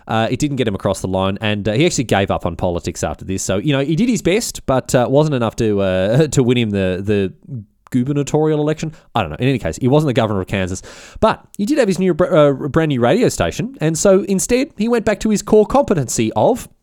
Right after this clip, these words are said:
let's remind ourselves once again, implanting goat testicles into people.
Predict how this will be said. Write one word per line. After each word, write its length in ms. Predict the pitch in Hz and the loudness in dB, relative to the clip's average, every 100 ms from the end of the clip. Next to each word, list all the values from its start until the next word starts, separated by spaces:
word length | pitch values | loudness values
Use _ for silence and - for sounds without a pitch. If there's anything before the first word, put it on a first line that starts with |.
| _ - | _ -8
let's 280 | 107 95 | -4 -4
remind 240 | 127 131 156 | -2 0 0
ourselves 240 | 160 170 | 0 2
once 200 | 196 196 | 2 0
again, 320 | 233 269 233 233 - _ _ _ _ - | -2 -2 -2 -8 -20 _ _ _ _ -4
implanting 540 | 311 226 123 117 247 | -2 -2 -2 -2 0
goat 240 | 156 214 - | 2 2 2
testicles 460 | 160 - 104 95 | -2 -2 -4 -4
into 120 | 87 | -6
people. 380 | - 92 78 - | -4 -4 -6 -10